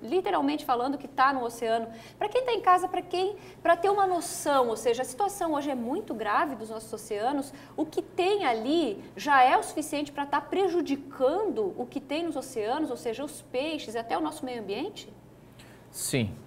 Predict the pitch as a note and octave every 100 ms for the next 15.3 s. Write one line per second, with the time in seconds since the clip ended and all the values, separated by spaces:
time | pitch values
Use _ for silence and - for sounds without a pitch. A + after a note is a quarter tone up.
0 | - A#2+ A#2+ A2+ A2 G#2 G2 G2 G2+ C#3+
1 | D3 D3 D3+ - D#3+ C#3 B2 G#2 A2 -
2 | D#3 B2+ C3 D3+ E3 E3 E3 - F2 -
3 | - - - - - - - - - D#3
4 | F#3 D#3+ F#3 D#3+ C#3 D3+ D3 D3+ B2 B2
5 | B2 A#2+ C3 A#2+ A2+ G#2+ G2+ A2+ B2 G#2+
6 | F#2+ - G#2 G2+ G#2 B2 C3 C3+ C3+ B2+
7 | C3 B2 - - - A2 G#2 G2+ - G2+
8 | A2 A2 A2 A2 A#2 A2+ A2+ G#2 G#2+ B2
9 | A#2 G2 - A2 G#2 G2+ G2 G2+ A#2 -
10 | D3+ D3 D#3+ B2+ - - B2+ C3 B2+ -
11 | - - - - - B2 B2 C3 D#3+ E3+
12 | E3 - C3 A#2+ B2 B2+ C3+ C3 D3 C#3+
13 | - D3+ D3 - B2 C3+ B2 C3 B2+ B2+
14 | C3 A#2 G#2+ A2 A#2+ A#2+ A#2 A#2+ A#2 B2+
15 | B2 G#2 -